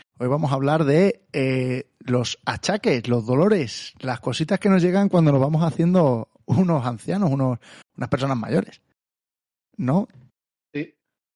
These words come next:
Speaker 2: Sí, sí.
Speaker 1: Hablamos un, hablamos un poquito de eso que nos va llegando a todos a partir de, a partir de ciertas edades. Pero,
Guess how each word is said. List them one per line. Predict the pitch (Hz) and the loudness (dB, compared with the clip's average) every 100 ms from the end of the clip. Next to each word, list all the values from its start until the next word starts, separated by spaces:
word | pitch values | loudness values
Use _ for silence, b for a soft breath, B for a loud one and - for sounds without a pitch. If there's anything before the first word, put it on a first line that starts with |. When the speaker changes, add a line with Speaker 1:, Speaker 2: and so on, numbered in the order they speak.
| _ - | _ -12
Speaker 2:
Sí, | |
sí. | 147 | -6
Speaker 1:
Hablamos | 120 139 135 | -4 -2 -2
un, | 147 - _ - | -4 -8 _ -8
hablamos | 127 135 143 | -4 0 0
un | 156 | 0
poquito | 139 139 160 | 0 0 0
de | 143 | 0
eso | 139 156 | -2 -4
que | |
nos | 139 131 | -4 -4
va | |
llegando | 139 139 147 | -4 -4 -4
a | 143 | -2
todos | 156 156 180 - _ - | 0 0 -4 -8 _ -14
a | 131 | -12
partir | 120 110 127 | -10 -8 -4
de, | 147 143 131 - | -2 -2 -4 -8
a | 113 | -10
partir | 117 110 135 | -8 -6 -6
de | |
ciertas | 139 147 147 147 | -4 -6 -4 -4
edades. | 123 143 143 - B B _ _ _ | -2 -2 -2 -4 B B _ _ _
Pero, | - 185 202 - | 0 2 2 -2